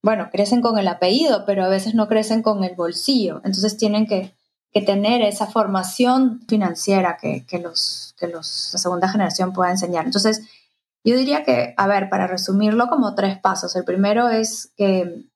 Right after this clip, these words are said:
que tengan un propósito alineado, que tengan los valores alineados.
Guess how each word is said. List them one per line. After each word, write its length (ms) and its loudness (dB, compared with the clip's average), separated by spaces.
que 100 2
tengan 320 0
un 100 2
propósito 480 0
alineado, 840 0
que 80 0
tengan 260 0
los 140 2
valores 560 0
alineados. 920 -2